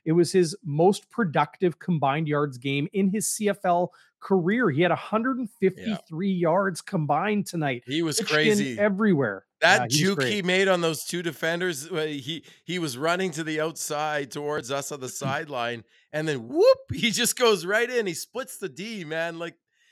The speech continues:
Speaker 2: he was unbelievable. And, and, you know, on midweek, Darren, I'm just so excited about Dar-, uh, Dembski and Darren.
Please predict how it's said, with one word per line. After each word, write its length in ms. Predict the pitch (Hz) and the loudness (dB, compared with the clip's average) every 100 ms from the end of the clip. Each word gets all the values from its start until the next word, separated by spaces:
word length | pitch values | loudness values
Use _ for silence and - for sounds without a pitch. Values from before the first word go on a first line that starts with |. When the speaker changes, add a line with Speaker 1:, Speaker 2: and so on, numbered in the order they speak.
| _ | _
Speaker 2:
he 200 | _ 262 294 | _ -12 -8
was 200 | 247 180 | -6 -2
unbelievable. 680 | 190 151 143 147 147 131 | -2 -4 -8 -6 -6 -6
And, 120 | 120 120 | -6 -6
and, 160 | 139 147 | -6 -6
you 80 | |
know, 120 | 156 160 | -6 -4
on 280 | 139 139 139 | -6 -8 -6
midweek, 520 | 165 175 160 117 - | -6 -6 -8 -8 -10
Darren, 280 | 104 90 90 | -8 -6 -8
I'm 140 | 104 | -10
just 180 | 110 156 | -10 -12
so 120 | 185 | -12
excited 320 | 185 - 123 | -12 -10 -8
about 240 | 120 92 _ | -8 -12 _
Dar-, 240 | 90 87 | -14 -12
uh, 280 | - 92 82 | -12 -12 -12
Dembski 560 | 76 104 101 - - 69 | -12 -10 -10 -12 -16 -6
and 240 | 160 180 147 | 0 0 0
Darren. 420 | 135 127 101 80 | -4 -4 -6 -10